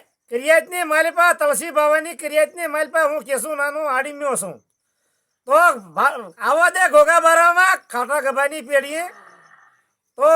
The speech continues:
હું મને સટબટ કરી લેવા દે, કોઈ આ વેદની માલિપા હું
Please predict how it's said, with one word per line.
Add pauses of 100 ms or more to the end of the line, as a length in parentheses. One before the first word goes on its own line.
હું (1000)
મને
સટબટ
કરી
લેવા
દે, (1400)
કોઈ
આ
વેદની
માલિપા
હું